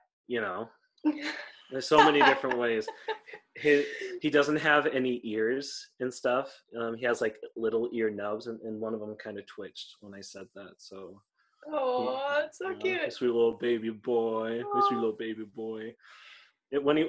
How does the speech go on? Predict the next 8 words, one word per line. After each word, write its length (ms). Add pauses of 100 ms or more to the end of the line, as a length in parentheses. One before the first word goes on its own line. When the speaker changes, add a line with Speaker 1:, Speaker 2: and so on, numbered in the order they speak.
(100)
Speaker 1:
if 140
he 80
wakes 320
up, 160
I'll 340 (160)
bring 260
him 220
into 760